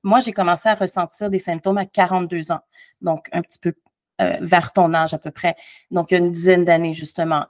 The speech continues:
Et puis donc, euh, à ce moment-là, ce qui est arrivé, ben, j'avais un, un jeune enfant, euh, à ce moment-là qui avait, euh, pas tout à fait trois ans, euh, et donc j'avais mis ça un peu sur le compte du fait que j'étais une maman, que, tu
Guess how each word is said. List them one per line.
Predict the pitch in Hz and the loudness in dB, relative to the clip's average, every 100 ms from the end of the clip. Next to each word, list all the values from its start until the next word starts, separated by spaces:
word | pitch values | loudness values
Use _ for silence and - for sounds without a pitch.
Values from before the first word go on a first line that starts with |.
| 196 | -8
Et | 190 | -8
puis | - 185 | -8 -4
donc, | 175 180 190 - 175 | 0 0 -4 -6 -2
euh, | 165 156 156 160 | 0 0 -2 -4
à | - 175 | -6 -6
ce | 208 | -4
moment-là, | 185 180 190 214 | 0 2 2 0
ce | |
qui | - | -4
est | 185 | -4
arrivé, | 175 170 185 | -2 -2 -4
ben, | 190 | -4
j'avais | 160 156 170 | -2 -2 0
un, | 170 - - | -4 -6 -6
un | 147 | -2
jeune | 170 170 | -2 -2
enfant, | 165 - 220 226 - _ _ _ | -6 -4 -4 -4 -8 _ _ _
euh, | 156 160 | -2 -2
à | 160 | -4
ce | - | -6
moment-là | 160 165 170 | -6 -4 -6
qui | 185 | -8
avait, | 165 160 160 147 | -8 -6 -4 -4
euh, | |
pas | - 160 | -6 -10
tout | - | -8
à | 175 | -8
fait | 156 170 | -6 -8
trois | - 165 160 208 | -2 0 0 0
ans, | 214 220 - - _ 160 | -2 -4 -12 -20 _ 0
euh, | 160 156 160 156 156 156 - | 2 2 0 -2 -6 -8 -6
et | 175 | -2
donc | 196 220 214 - | 2 0 -2 -10
j'avais | 160 180 180 | -4 -2 0
mis | 180 220 | 0 0
ça | - | 0
un | 285 | -2
peu | 226 262 | -2 -4
sur | 240 | 0
le | 175 175 | 0 0
compte | 202 208 202 | 0 0 -2
du | 180 | -8
fait | - 202 | -8 -8
que | 196 | -6
j'étais | 175 160 165 | -8 -6 -6
une | 160 | -2
maman, | 156 175 226 226 220 220 - _ _ | 0 2 2 2 0 -4 -10 _ _
que, | 180 160 | -4 -4
tu | 160 | -6